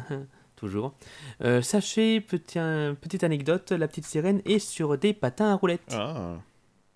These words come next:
Speaker 1: Pour faire semblant justement qu'elle ait cette, euh, impression de, de voler dans l'eau,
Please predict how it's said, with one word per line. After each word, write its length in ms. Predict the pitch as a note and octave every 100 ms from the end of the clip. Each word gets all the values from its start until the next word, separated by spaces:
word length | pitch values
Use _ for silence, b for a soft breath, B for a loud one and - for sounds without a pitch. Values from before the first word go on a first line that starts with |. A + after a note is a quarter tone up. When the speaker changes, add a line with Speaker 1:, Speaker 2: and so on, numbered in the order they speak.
| _ _ _ _ _ _ _ _ _ _ _ _ _ -
Speaker 1:
Pour 140 | B2+
faire 220 | C#3 C3
semblant 300 | - B2 C3
justement 380 | D3+ C3 C3 D3+
qu'elle 180 | D3+ A#2+
ait 80 | B2+
cette, 360 | C3 A2+ -
euh, 120 | A2+ A2 B B B B B -
impression 840 | A#2+ C3+ B2 - - C#3+ E3 F3
de, 640 | C3+ B2+ B2 A#2+ A#2 A2+
de 180 | A#2 A#2
voler 520 | A2+ A2 C3 C#3 D3 D#3
dans 120 | B2+
l'eau, 220 | A#2 D3+